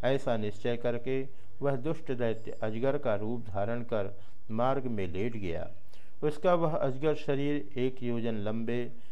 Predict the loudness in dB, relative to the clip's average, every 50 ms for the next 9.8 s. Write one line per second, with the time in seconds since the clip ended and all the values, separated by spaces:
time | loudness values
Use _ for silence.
0 | -2 -2 -2 0 0 2 2 2 2 2 2 2 2 2 4 2 2 0 0 0
1 | 0 0 0 0 0 0 0 0 0 0 0 0 0 0 2 2 2 2 2 2
2 | 0 0 -2 -2 -2 -2 -2 0 0 2 2 2 0 0 0 0 0 0 0 0
3 | 0 0 0 -2 -2 -2 -2 -2 -2 -2 -2 -2 -2 -2 -2 0 0 2 2 2
4 | 2 2 2 2 2 0 0 0 0 0 0 0 0 0 0 2 0 0 0 0
5 | 0 0 0 0 0 -2 -2 -2 -2 -2 -2 -2 -2 -2 0 0 0 0 0 2
6 | 2 2 2 2 2 2 2 2 2 -2 -2 0 0 0 0 2 2 4 4 4
7 | 4 2 2 0 0 0 0 0 0 0 0 2 4 4 4 4 4 2 2 2
8 | 2 0 0 0 0 0 -2 -2 -2 -2 -2 -2 -2 -2 -2 -2 -2 -2 -2 -2
9 | -2 0 0 0 0 0 0 0 2 2 2 2 0 0 -2